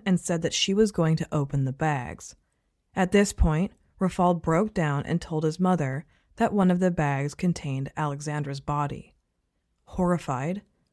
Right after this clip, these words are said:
Teresa called the police on her son. When police arrived at the Lasota home, they found the dead body of thirteen-year-old Alexandra Fergan Huey stuffed into a garbage bag behind the shed.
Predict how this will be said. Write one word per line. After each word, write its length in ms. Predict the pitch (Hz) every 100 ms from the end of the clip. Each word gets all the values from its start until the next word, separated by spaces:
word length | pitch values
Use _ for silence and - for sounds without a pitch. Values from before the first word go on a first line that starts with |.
| _
Teresa 560 | - 165 156 156 - 180
called 340 | 180 151 151
the 80 | 160
police 560 | 160 185 185 143 135 -
on 120 | 151
her 120 | 135 139
son. 480 | - 147 123 123 - _ _ _ _ -
When 180 | 208 202
police 400 | 208 220 226 247
arrived 480 | 220 190 170 156 156
at 80 |
the 60 | 165
Lasota 400 | 165 156 175 160
home, 480 | 139 190 170 147 147
they 140 | 165 175
found 300 | - 208 202
the 80 | 175
dead 320 | 170 165 180
body 420 | 180 175 156 139
of 160 | 156 -
thirteen-year-old 880 | - 165 - 196 196 175 147 143 139 160
Alexandra 720 | 160 165 180 165 175 160 135
Fergan 460 | - 170 160 156
Huey 420 | 139 170 180 135 131
stuffed 520 | - - 185 202 -
into 340 | 185 190 190 190
a 60 |
garbage 400 | 185 151 147 139
bag 320 | - 139 135 135
behind 400 | 139 160 143 135
the 80 |
shed. 500 | 131 - 147 139 165